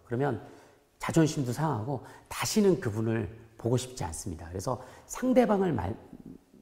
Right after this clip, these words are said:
만날 때 상대방 이름을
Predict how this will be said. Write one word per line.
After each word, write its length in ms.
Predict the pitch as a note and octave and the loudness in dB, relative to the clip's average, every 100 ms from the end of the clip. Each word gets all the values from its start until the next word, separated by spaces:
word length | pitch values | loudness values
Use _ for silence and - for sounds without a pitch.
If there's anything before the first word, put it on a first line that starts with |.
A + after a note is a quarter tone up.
| - | -4
만날 400 | A2+ B2 A#2+ F#2 | 4 6 4 2
때 300 | F#2+ D#3 - - - _ - - - | 0 0 -4 -14 -20 _ -20 -20 -18
상대방 640 | - B3 A#3 A3 F#3+ B2 | -8 -2 0 0 -2 -2
이름을 400 | G#2 G#2 G#2 A#2 | -2 -2 -2 -4